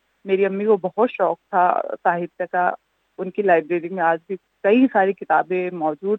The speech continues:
है जो उनको पसंद थी। वो, अ, प्रेमचंद थे, रविंद्रनाथ टैगोर थे और शरद चंद्र थे। तो उन, इस्मत चुगताई, सादत हसन मंटो,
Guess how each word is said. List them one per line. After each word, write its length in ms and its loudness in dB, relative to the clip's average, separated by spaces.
है 100 -2
जो 160 0
उनको 220 -4
पसंद 400 -4
थी। 220 -4
वो, 280 2
अ, 100 2
प्रेमचंद 760 4
थे, 380 -2
रविंद्रनाथ 760 2
टैगोर 440 2
थे 380 -6
और 340 0
शरद 320 2
चंद्र 480 -2
थे। 120 -4
तो 80 2
उन, 400 2
इस्मत 320 2
चुगताई, 760 2
सादत 640 0
हसन 280 -4
मंटो, 580 -4